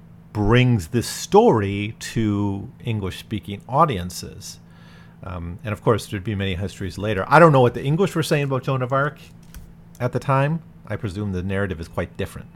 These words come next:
Um, maybe an American can see the story a little more objectively than someone from, from England. So let's talk about that first, um,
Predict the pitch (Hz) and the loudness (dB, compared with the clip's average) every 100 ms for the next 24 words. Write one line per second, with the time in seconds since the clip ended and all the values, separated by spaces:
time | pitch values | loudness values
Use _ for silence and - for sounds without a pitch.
0 | - - 92 90 87 87 98 101 95 98 | -20 -12 -10 -8 -8 -12 -10 -8 -6 -4
1 | 92 95 90 - 90 90 - - 95 87 | -4 -4 -4 -6 -8 -8 -14 -12 -10 -8
2 | 113 90 - - 90 92 85 90 82 - | -8 -8 -8 -6 -6 -6 -6 -8 -8 -2
3 | 135 - 87 87 82 87 85 82 - - | -2 -2 -8 -8 -8 -8 -8 -12 -18 -20
4 | - - - 104 92 87 - 85 80 80 | -20 -20 -8 -6 -6 -8 -8 -10 -8 -12
5 | 82 - 90 92 104 - - - - - | -14 -14 -14 -12 -12 -12 -18 -20 -20 -20
6 | - - - - - - - - - - | -20 -20 -20 -20 -20 -20 -20 -20 -20 -20
7 | - - - - - - - - - 147 | -20 -20 -20 -20 -20 -20 -20 -20 0 4
8 | 110 139 - 113 92 90 85 - 87 - | 6 6 6 4 4 -2 -4 -6 -10 -8
9 | 92 92 90 90 87 | -8 -6 -4 -4 -6